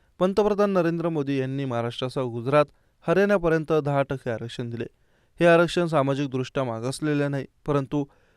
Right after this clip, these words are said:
आर्थिक व शैक्षणिकदृष्ट्या मागास असलेल्यांसाठी दिल्याचा पुनरुच्चार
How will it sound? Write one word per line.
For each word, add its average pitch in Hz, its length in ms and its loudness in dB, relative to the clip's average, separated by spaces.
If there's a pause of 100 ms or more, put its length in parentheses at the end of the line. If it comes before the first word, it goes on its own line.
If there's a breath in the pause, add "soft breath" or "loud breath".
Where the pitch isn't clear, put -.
(140)
आर्थिक 175 360 2
व 220 120 4
शैक्षणिकदृष्ट्या 165 760 -2
मागास 127 400 -4 (280)
असलेल्यांसाठी 170 680 -2
दिल्याचा 135 440 -2 (760)
पुनरुच्चार 202 580 4